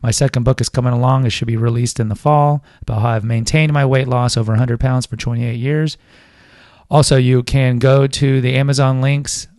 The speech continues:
especially, like, on Prime Day, which is when I'm recording this, so it's gonna be a little too late. But anytime you go to Amazon, go to naturopathic earth dot com, click on the, the food recipes, and you'll,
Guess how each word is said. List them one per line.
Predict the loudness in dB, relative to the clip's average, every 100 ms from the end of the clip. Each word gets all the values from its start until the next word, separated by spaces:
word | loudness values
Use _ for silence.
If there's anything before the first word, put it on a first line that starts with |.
| _
especially, | -6 -4 0 0
like, | 0 -2
on | -2 -2
Prime | -2 0 0
Day, | 0 0 0 -2
which | -4 -4
is | -4 -6 -10 _
when | -4
I'm | -2
recording | -4 -4 -4 -2
this, | -4 -4
so | -4
it's | -6
gonna | -6
be | -6
a |
little | -4 -6
too | -2 -2
late. | 0 -2 0
But | -2 2
anytime | 4 4 4 4 4
you | 4
go | 6 6 4 -2 _ _ _ -2
to | 2
Amazon, | 4 4 2 0 -4 -12 _ _
go | 2
to | 4
naturopathic | 2 0 0 2 2 2 0
earth | 0
dot | 0 -2 0
com, | -2 0 -2
click | -2 -2
on | 0 0 -2 -6 _ _ _
the, | -8 -8 _ -6
the | -6
food | 0 2
recipes, | 4 2 0 -2 -2
and | -2
you'll, | -2 -2 -2 -6